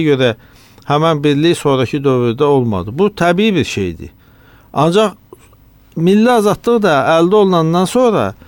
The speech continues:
bir çox insanlar, e, kiməsə yaxınlığı ilə fərqlənir. Hakimiyyət uğrunda mübarizə aparan, hakimiyyətdə təmsil olunan və yaxud da ki, təmsil olunmaq istəyən insanlar, e, ayrı-ayrı qruplara bölünürlər.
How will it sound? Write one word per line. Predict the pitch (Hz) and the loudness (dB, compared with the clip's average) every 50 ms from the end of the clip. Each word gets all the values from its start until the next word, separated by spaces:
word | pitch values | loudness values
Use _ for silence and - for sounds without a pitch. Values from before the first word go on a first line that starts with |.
| - - - _ - | -20 -20 -20 _ -2
bir | 220 240 226 | 0 0 0
çox | - 233 220 185 | 2 0 0 2
insanlar, | 196 202 180 - 185 180 180 185 202 214 214 220 196 - - _ _ _ _ _ _ _ _ _ _ - | 2 0 0 0 0 0 0 0 2 2 2 0 0 -2 -6 _ _ _ _ _ _ _ _ _ _ -14
e, | - - 127 120 117 110 - - _ - _ - | -8 -6 -4 -4 -4 -6 -8 -10 _ -20 _ -2
kiməsə | 208 202 226 226 - 226 226 214 | 0 2 2 2 2 2 2 2
yaxınlığı | 208 180 - 190 185 180 180 180 180 175 | 2 0 0 0 0 0 0 0 0 0
ilə | 156 131 113 - | 0 0 -2 -2
fərqlənir. | - 110 107 101 98 95 95 95 92 87 82 - - - - - - - - - - - - - - - - - - - - - | -2 -2 -2 -2 -4 -6 -6 -6 -6 -8 -10 -12 -14 -20 -20 -20 -20 -20 -20 -20 -20 -20 -20 -20 -20 -20 -20 -20 -20 -20 -8 -4
Hakimiyyət | 156 170 180 170 - 196 208 220 220 208 - | -2 -2 0 0 0 0 2 2 2 2 2
uğrunda | 190 180 170 170 160 160 160 156 | 0 2 2 0 0 0 0 0
mübarizə | 156 151 147 147 151 151 147 147 139 151 165 160 156 | 0 -2 -2 0 0 2 2 0 0 0 -2 -2 -2
aparan, | - - 135 131 139 143 143 147 156 139 | -2 -2 -2 0 0 0 0 0 -2 -4
hakimiyyətdə | 123 135 139 131 - - 147 147 143 135 - 160 | -4 -4 -4 -4 -4 -6 -4 -2 -2 -2 -2 -4
təmsil | 147 - 143 135 139 127 - - 151 151 | -4 -2 -2 -2 -2 -2 -4 -2 0 0
olunan | 139 131 127 135 139 147 143 131 | 0 0 0 -2 -2 -2 0 0
və | 135 135 135 | 0 0 0
yaxud | 135 - - | -2 -4 -6
da | 143 127 | -6 -6
ki, | - - | -4 -4
təmsil | 139 135 123 - - 143 139 | -2 -2 -4 -4 -2 -2 0
olunmaq | 131 127 131 131 135 131 - | 0 0 -2 -4 -4 -6 -6
istəyən | - - - 135 135 131 | -8 -6 -6 -4 -4 -2
insanlar, | 120 117 113 - 120 123 127 135 147 170 180 - - - - - - - - - - _ _ - - - | -4 -6 -4 -4 -4 -4 -2 -2 0 -2 -2 -4 -6 -16 -20 -20 -20 -20 -20 -20 -20 _ _ -20 -6 -2
e, | 139 131 131 127 123 120 113 113 113 104 - - _ _ _ _ _ - - - - - - - - | 0 2 2 4 2 2 2 2 2 0 -2 -6 _ _ _ _ _ -20 -20 -20 -20 -20 -16 -6 -2
ayrı-ayrı | 160 170 175 190 208 202 190 175 170 143 | 0 2 2 2 2 2 2 2 2 2
qruplara | 151 147 131 - - 151 143 143 139 131 | 2 0 0 -2 -2 0 0 2 2 2
bölünürlər. | 127 120 107 98 92 90 92 87 80 82 80 76 78 - | 2 0 0 0 -2 -2 -4 -6 -6 -8 -10 -10 -12 -14